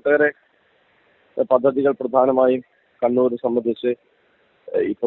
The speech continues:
പ്രഖ്യാപിച്ചിട്ടുണ്ട്. ഈ ബജറ്റിന്റെ ഭാഗമായിട്ട് അഴീക്കൽ പുതുതായിട്ട് ആരംഭിക്കുന്ന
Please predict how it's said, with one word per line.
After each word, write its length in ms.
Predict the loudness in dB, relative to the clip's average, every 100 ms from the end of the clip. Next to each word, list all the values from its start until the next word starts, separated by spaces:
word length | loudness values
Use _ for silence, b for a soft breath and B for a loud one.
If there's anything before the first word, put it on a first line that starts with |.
| -4
പ്രഖ്യാപിച്ചിട്ടുണ്ട്. 760 | -2 2 2 0 -10 -6 -2
ഈ 240 | -2 -2 -8 -4
ബജറ്റിന്റെ 400 | -2 -2 -2 0
ഭാഗമായിട്ട് 480 | 4 4 2 -2 -4 -4
അഴീക്കൽ 400 | -2 -2 0 0 _ _ _ -8
പുതുതായിട്ട് 480 | 0 4 4 4 0
ആരംഭിക്കുന്ന 460 | -2 -6 -8 -6